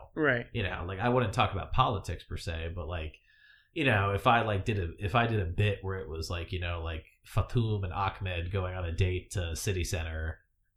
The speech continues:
Speaker 2: and I don't know, they, they,
Speaker 1: <laughs>
Speaker 2: they ran out of something that, like, is very local and specific. You know, like,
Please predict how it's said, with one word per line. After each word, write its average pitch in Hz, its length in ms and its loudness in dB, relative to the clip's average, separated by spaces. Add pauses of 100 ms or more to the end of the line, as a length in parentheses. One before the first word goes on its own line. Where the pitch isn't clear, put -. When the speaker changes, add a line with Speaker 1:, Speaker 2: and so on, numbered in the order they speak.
(120)
Speaker 2:
and 85 520 -2
I 98 100 0
don't 80 160 -2
know, 78 420 -4 (1080)
they, 117 120 6
they, 113 240 4
Speaker 1:
<laughs> 107 140 0
Speaker 2:
they 113 160 10
ran 110 280 4
out 110 160 4
of 101 80 0
something 104 380 0
that, 95 160 -2
like, 95 180 -2
is 90 140 -2
very 92 300 -2
local 87 400 -4
and 78 80 -8
specific. 101 500 -2
You 131 60 0
know, 127 80 4
like, 117 180 -2